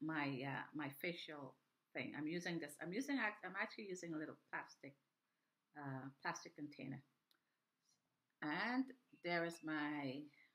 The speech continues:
my ingredients. Actually, let me put this on this side.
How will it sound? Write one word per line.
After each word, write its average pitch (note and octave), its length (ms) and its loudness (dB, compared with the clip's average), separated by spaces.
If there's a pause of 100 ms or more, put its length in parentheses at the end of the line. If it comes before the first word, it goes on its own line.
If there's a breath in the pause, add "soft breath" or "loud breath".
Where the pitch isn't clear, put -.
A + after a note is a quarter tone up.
(440 loud breath)
my D#3+ 80 -4
ingredients. F#3+ 760 0 (3000)
Actually, E3 280 -2
let E3 60 -2
me C#3+ 140 -4
put - 140 -10
this D3+ 180 -6
on - 140 -6 (180)
this G#3+ 140 -4 (120)
side. - 460 -6